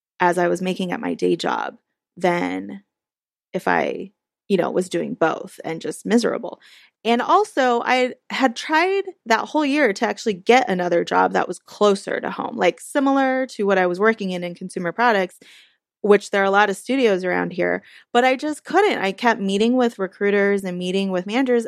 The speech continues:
and they all loved my work, but they were just like, "We just don't have the right position for you." Either something would be like, "Oh, that's below your skill set," or that's, you know, "You don't have the specific skill set needed for this one job."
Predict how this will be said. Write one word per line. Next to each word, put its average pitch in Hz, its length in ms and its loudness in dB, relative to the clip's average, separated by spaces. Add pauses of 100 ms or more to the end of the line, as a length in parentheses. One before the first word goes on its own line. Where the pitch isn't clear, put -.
and 190 160 -2
they 196 80 2
all 202 140 2
loved 220 260 0
my 190 180 -6
work, 220 300 2
but - 140 -6
they 202 320 2 (640)
were 202 140 4
just 202 180 -2
like, 202 140 0
"We 196 100 0
just 202 220 0
don't 208 180 4
have 185 280 0
the 180 80 2
right 180 160 2
position 349 320 6
for 311 120 -2
you." 302 240 2
Either 202 260 2
something 196 320 -2
would 180 140 -4
be 170 280 -6 (420)
like, 170 360 2 (220)
"Oh, 196 240 4 (180)
that's 185 380 2
below 180 280 0
your 240 180 2
skill 233 240 -2
set," 226 480 2
or 180 220 0
that's, 175 480 0
you 185 100 -2
know, 175 60 0
"You 175 140 2
don't 180 100 4
have 185 140 0
the 170 100 -2
specific 240 460 2
skill 226 300 -2
set 220 240 0
needed 180 240 -4
for 165 140 0
this 175 200 -4
one 233 160 2
job." 254 260 0